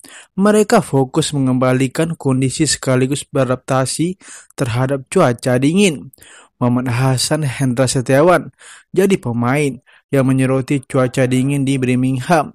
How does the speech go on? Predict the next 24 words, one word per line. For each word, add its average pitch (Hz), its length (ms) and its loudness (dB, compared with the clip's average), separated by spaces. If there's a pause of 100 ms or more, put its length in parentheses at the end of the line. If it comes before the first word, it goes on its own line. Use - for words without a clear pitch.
(400)
Bagi 127 300 0
Hasan 135 400 -2
Hendra, 127 560 0 (400)
cuaca 190 320 2
dingin 185 240 2
adalah 127 240 0
salah 127 240 -2
satu 135 400 0
hal 139 320 0
yang 120 160 -2
patut 123 400 0
diperhatikan 123 960 0 (320)
saat 123 320 -4
bertanding 123 640 -2
di 127 80 0
All 120 80 0
England 131 400 -2 (240)
pekan 127 480 0
ini. 160 400 0 (520)
"Hari 131 560 0
ini 131 160 0
coba 135 400 2
recovery 123 480 0
dulu, 143 400 4